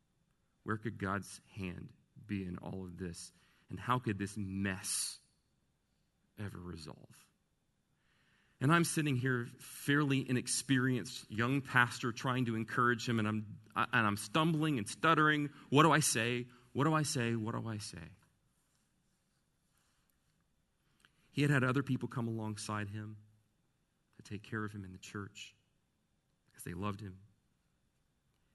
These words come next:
But here I'm supposed to give him words of encouragement, and I don't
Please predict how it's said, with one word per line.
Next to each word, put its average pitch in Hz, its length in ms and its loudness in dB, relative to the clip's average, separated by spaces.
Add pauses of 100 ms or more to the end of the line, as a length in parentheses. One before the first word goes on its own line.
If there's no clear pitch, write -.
(1160)
But 101 100 -6
here 143 200 4
I'm 139 120 0
supposed 120 360 -8
to 110 60 -8
give 101 160 -6
him 98 140 -6
words 101 240 -8
of 95 60 -10
encouragement, - 600 -10
and 95 140 -12
I 87 100 -12 (160)
don't 107 240 -6